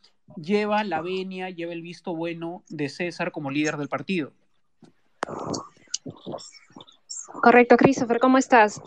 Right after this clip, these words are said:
Speaker 2: Eh, quería no dejar de mencionar que además, bueno, hace unos días Indecopi ha declarado infundada la denuncia que interpuso César Acuña al libro, eh, por la supuesta competencia desleal en modalidad de actos de confusión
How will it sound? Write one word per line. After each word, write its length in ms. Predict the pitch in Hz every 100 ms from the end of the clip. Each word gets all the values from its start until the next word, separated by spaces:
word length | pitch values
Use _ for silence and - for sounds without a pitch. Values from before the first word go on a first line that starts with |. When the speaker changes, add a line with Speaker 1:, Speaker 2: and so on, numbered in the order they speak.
| - - -
Speaker 2:
Eh, 180 | 196 185 - _ -
quería 440 | 247 269 294 311 269 -
no 200 | 262 285
dejar 300 | 294 302 302
de 80 | 311
mencionar 680 | 302 277 247 220 226 247 277 -
que 320 | 220 233 247
además, 680 | 202 202 202 233 285 - - - - -
bueno, 260 | 226 220 220
hace 220 | 240 285
unos 180 | 269 254
días 360 | 269 262 269 -
Indecopi 380 | 208 208 240 233
ha 40 |
declarado 400 | 233 220 208 220
infundada 500 | 226 208 196 208 214
la 100 | 208
denuncia 640 | 185 196 208 - 214 208
que 160 | 208 185
interpuso 520 | 180 165 - 233 233
César 320 | 220 208 220
Acuña 540 | 190 185 233 208 196 -
al 160 | 185 190
libro, 480 | 220 185 185 190 - -
eh, 380 | 170 165 156 151 151 139 _
por 180 | 214 208
la 80 | 202
supuesta 400 | 226 240 254 269
competencia 600 | 254 220 214 277 269 269
desleal 460 | 226 208 226 233
en 100 | 220
modalidad 420 | 196 185 180 196 214
de 100 | 208
actos 260 | 208 214
de 80 | 202
confusión 720 | 190 175 170 - 233 214 185